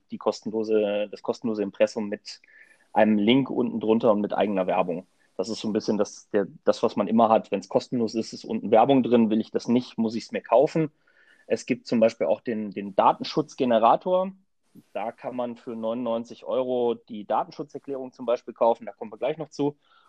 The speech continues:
Und für neunundzwanzig Euro, glaub ich, das Impressum. Das ist dann vom Anwalt erstellt. Und ich kaufe mir dafür auch ein Stückchen mehr Sicherheit. Da guckt jemand drauf, der sagt mir, okay, was muss ich reinpacken in dieses Impressum an Sachen, die ich zum Beispiel jetzt nicht denke, wie jetzt zum Beispiel Links für,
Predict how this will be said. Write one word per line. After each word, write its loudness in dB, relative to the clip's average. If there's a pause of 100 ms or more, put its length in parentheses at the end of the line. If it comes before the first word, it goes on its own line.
Und 0
für 2
neunundzwanzig -2
Euro, -4
glaub -4
ich, -16
das -14
Impressum. -6
Das -16
ist -4
dann 2
vom -8
Anwalt 6
erstellt. 2 (340)
Und -4
ich -8
kaufe 4
mir 0
dafür 0
auch 0
ein -12
Stückchen -6
mehr -2
Sicherheit. 4 (320)
Da -2
guckt -16
jemand -4
drauf, 4
der -6
sagt -2
mir, -8
okay, -8
was -2
muss -8
ich -14
reinpacken -6
in -10
dieses -2
Impressum 0 (400)
an 0
Sachen, 2
die -2
ich -6
zum -4
Beispiel -2
jetzt -4
nicht -8
denke, -2
wie -4
jetzt -6
zum -6
Beispiel -4
Links -4
für, 0